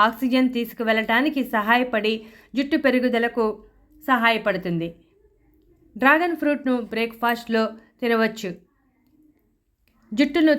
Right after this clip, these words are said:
తేమగా ఉంచడానికి సహాయపడుతుంది. అలాగే ఎర్ర రక్త కణాలను సృష్టించి స్కాల్ప్ మరియు హెయిర్ ఫాలికల్స్‌లోని కణాలకు ఆక్సిజన్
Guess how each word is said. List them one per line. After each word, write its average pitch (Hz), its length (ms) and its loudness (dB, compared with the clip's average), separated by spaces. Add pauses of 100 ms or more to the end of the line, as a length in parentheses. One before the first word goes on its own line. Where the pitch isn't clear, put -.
తేమగా 247 480 4
ఉంచడానికి 226 580 -4 (420)
సహాయపడుతుంది. 208 840 0 (440)
అలాగే 302 420 2 (600)
ఎర్ర 220 260 -2
రక్త 277 280 -2
కణాలను 254 500 2
సృష్టించి 254 500 -4 (180)
స్కాల్ప్ 254 440 0 (120)
మరియు 226 280 2 (200)
హెయిర్ 269 280 2
ఫాలికల్స్‌లోని 233 800 -2
కణాలకు 240 440 0 (240)
ఆక్సిజన్ 226 480 -2